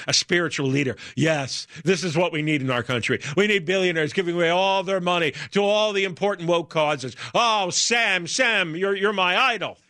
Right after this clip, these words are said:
And, and they, he would give these talks online, and people would go nuts like he was some kind of preacher, like, like he was some kind of savior for, for our humanity.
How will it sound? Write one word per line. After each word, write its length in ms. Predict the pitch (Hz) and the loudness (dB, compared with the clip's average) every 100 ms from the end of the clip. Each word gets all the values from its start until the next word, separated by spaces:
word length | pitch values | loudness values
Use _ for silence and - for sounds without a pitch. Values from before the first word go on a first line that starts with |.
| _ _ _ - | _ _ _ -4
And, 240 | 180 170 - | -2 -2 -4
and 180 | 175 175 | -2 0
they, 100 | 202 | -2
he 260 | 156 247 | -2 -2
would 180 | 285 160 | -2 -2
give 220 | 233 208 | -4 -4
these 240 | 208 196 - | -4 -4 -6
talks 500 | - 240 233 - - | -4 -2 -2 -6 -8
online, 640 | 156 160 156 208 254 214 127 - - | -6 -6 -4 -2 0 0 -4 -12 -20
and 140 | 160 - | -20 -6
people 320 | 220 220 202 | -6 -4 -4
would 160 | 196 160 | -4 -2
go 160 | 165 | -2
nuts 680 | 165 165 190 277 262 - 160 | -2 -6 -4 -2 -2 -6 -4
like 140 | 165 | -4
he 100 | 160 | -2
was 120 | 160 - | -2 -2
some 160 | 175 | -4
kind 220 | 156 170 | -6 -6
of 80 | 165 | -6
preacher, 580 | - - 285 262 - - _ _ _ _ _ _ _ _ _ 165 | -8 -2 0 0 -8 -8 _ _ _ _ _ _ _ _ _ -12
like, 120 | - | -4
like 140 | 170 | -2
he 100 | 165 | 0
was 80 | 170 | 0
some 140 | 226 | 0
kind 180 | 190 190 | 0 0
of 60 | 151 | 0
savior 960 | - - - 233 294 311 202 127 90 _ _ _ _ | 0 0 0 0 0 -2 -2 -6 -8 _ _ _ _
for, 360 | - 180 160 160 135 | -4 0 0 0 -4
for 180 | - 165 | 0 0
our 120 | 165 151 | 0 -2
humanity. 840 | 170 151 151 226 285 147 90 76 | -2 0 0 0 0 -4 -6 -12